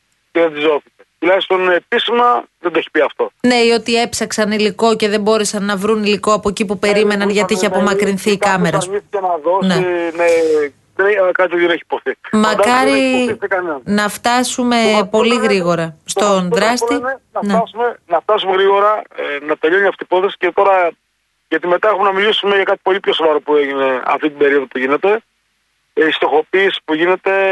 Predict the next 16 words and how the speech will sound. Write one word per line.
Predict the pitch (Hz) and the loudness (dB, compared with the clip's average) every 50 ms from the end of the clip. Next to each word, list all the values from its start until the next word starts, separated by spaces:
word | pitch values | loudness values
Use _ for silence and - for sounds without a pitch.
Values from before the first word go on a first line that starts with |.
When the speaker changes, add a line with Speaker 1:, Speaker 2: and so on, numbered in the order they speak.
| 185 185 180 175 175 175 170 165 165 160 160 160 156 156 156 151 | 0 0 2 2 2 2 4 4 4 4 2 2 2 2 2 0
Speaker 1:
ε, | 151 - - - - _ _ _ _ _ _ _ _ _ _ _ _ _ | 0 -4 -6 -12 -16 _ _ _ _ _ _ _ _ _ _ _ _ _
επειδή | - 135 151 160 202 190 190 196 185 - | -6 -4 -2 0 0 2 2 0 -2 -2
ξέρεις | - - 180 165 | -2 -2 -2 0
πολύ | - 185 185 180 | 0 -2 0 2
καλά | 180 175 180 | 2 0 2
η | 170 | 0
καταγωγή | 175 165 170 170 170 180 | 2 2 2 0 0 0
μου | 180 170 | 0 0
από | 160 156 | 0 0
το | 151 156 | 0 0
Δίστομο, | 147 147 156 139 - 151 156 175 185 196 190 - _ _ _ _ _ _ _ _ _ _ _ _ _ _ | 0 0 -2 -2 -2 -2 0 0 0 0 -2 -6 _ _ _ _ _ _ _ _ _ _ _ _ _ _
ε, | - 151 151 156 151 151 151 | 0 2 4 4 4 2 2
Μαρία, | 156 160 170 185 190 | 2 2 2 2 0
είναι | 190 - | -2 0
πάρα | - 190 190 190 | 0 2 2 2
πολύ, | 185 180 175 165 165 | 2 2 0 2 2